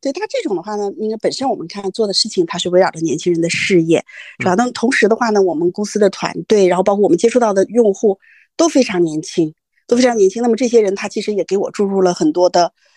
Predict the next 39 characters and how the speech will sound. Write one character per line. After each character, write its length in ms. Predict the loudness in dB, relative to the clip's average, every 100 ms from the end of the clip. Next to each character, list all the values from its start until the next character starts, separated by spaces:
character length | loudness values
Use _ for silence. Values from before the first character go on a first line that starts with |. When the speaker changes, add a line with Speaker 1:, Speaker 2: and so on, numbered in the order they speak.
| _ -12
Speaker 1:
信 260 | 2 4
心 400 | 4 4 4 4 0
和 180 | -2 0
感 240 | 0 0 0
染， 180 | 0 -4 _ _
是 120 | -2
吧？ 80 | 0
让 140 | 0 2
我 140 | 2
也 140 | 2 2
很 160 | 2
有 100 | 2
力 140 | 2 0
量 160 | 2
地 80 | 2
去， 100 | 4 2 0 -14 -16
<laughs> 340 | -18 -18 -16 -4
不 100 | 2
断 160 | 2
地 100 | 0
去 160 | -6 -8
保 200 | -4 -4
持 180 | -2 -6
一 120 | -6
个 200 | -2 -2 -2
探 180 | -4
索 160 | -4 -8
的 80 | -12
心 180 | -10 -10
态。 280 | -4 -6 _ _ _ -2
因 80 | 2
为 60 |
你 100 | 4
每 140 | 2 2
天， 200 | 0 0 -2
嗯， 220 | 0 2
或 100 | 2
者 80 | -2
是 300 | -2 -2